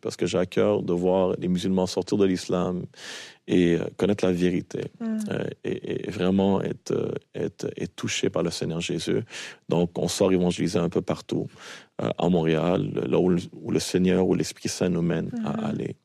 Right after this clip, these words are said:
Speaker 1: Et, euh, voilà, nous avons un ministère sur place aujourd'hui, euh, que le Seigneur, euh, nous a donné.
Speaker 2: C'est magnifique,
Speaker 1: Ouais.
Speaker 2: magnifique. Avec ton épouse, vous servez le Seigneur aujourd'hui.
Speaker 1: Amen.
Speaker 2: Et on rend gloire à Dieu, vraiment,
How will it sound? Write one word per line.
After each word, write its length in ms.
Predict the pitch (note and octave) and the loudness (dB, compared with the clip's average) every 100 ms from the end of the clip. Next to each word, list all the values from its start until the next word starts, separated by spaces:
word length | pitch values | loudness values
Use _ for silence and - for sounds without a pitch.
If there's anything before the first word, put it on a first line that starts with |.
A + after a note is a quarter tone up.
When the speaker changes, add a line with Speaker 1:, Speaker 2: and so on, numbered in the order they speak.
| _ - _ - | _ -20 _ -2
Speaker 1:
Et, 220 | D#2+ D2 | 0 2
euh, 80 | C#2+ - | 0 -2
voilà, 320 | F#2 F2 G2 | 2 4 4
nous 160 | F#2 | 4
avons 140 | E2+ F2 | 2 2
un 60 | |
ministère 520 | F2 E2+ E2+ - F2+ F#2 | 2 0 0 0 0 -2
sur 160 | - | -6
place 320 | - E2+ - | -4 -4 -2
aujourd'hui, 560 | G2 - F2 D#2+ F#2 - - - - - - | -4 -4 -2 -2 -2 -4 -14 -20 -20 -16 -8
euh, 200 | - - - - - - - | -4 -2 -2 -4 -8 -14 -2
que 100 | E2+ | 0
le 80 | D#2 | 0
Seigneur, 640 | - E2+ E2+ F2 F2 - | 2 2 4 2 2 0
euh, 160 | - E2+ - - | -2 -2 -4 -2
nous 160 | F2 | 2
a 40 | F2 | 2
donné. 360 | E2 E2 - C#3+ D#3 C3+ | 2 -2 -6 -10 -12 -12
Speaker 2:
C'est 100 | A#3 | -10
magnifique, 520 | A3 G#3 G3+ - A3 | -8 -8 -6 -6 -6
Speaker 1:
Ouais. 80 | - | -4
Speaker 2:
magnifique. 420 | A3 G#3+ G#3 A3+ A3+ | -4 -4 -4 -2 2
Avec 220 | A3+ A#3 | 4 4
ton 160 | C4 | 4
épouse, 440 | A#3+ A#3 B3 A#3+ A#3+ | 4 4 2 2 2
vous 80 | A3 | -2
servez 300 | - A3+ A#3 | -4 0 2
le 60 | |
Seigneur 380 | A3+ A#3 A3 G#3+ | 0 -2 -4 -2
aujourd'hui. 480 | A3 G#3 G#3 G3+ A#3 - | -2 -2 -2 2 0 0
Speaker 1:
Amen. 300 | - G3 G3+ | 0 2 4
Speaker 2:
Et 60 | A3+ | 4
on 60 | A3+ | 4
rend 160 | A#3 | 4
gloire 440 | A3+ A3+ B3 C4 C4 | 4 4 6 6 4
à 80 | B3 | 2
Dieu, 220 | A3 A#3 | 4 4
vraiment, 480 | A#3 A3+ A3+ A3+ | 4 2 4 4